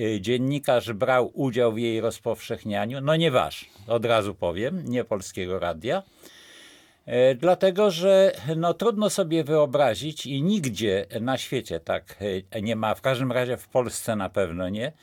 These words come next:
żeby jakaś uroczystość odbywająca się w dużym mieście mogła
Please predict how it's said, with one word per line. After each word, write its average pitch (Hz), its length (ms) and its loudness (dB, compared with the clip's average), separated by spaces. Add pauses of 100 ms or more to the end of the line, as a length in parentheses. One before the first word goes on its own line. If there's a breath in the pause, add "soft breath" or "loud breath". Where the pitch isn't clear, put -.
(560 loud breath)
żeby 123 260 -2
jakaś 156 640 0
uroczystość 139 720 -2
odbywająca 120 800 0
się 110 300 -2
w 104 60 -4
dużym 113 400 -4
mieście 123 400 -4
mogła 117 400 0